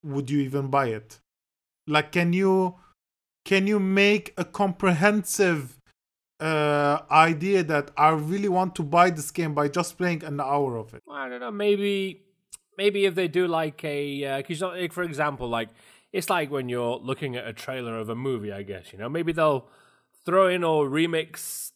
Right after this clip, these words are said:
Speaker 2: some good parts of that game for, like, maybe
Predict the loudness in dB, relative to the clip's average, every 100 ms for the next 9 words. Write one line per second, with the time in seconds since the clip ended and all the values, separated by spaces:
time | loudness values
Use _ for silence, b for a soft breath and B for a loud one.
0 | _ -12 -8 -8 -2 -4 -4 -8 -4 -4
1 | -8 -10 -6 -6 -6 -6 -6 -6 -8 -8
2 | -6 -6 -4 -6 -4 -4 -6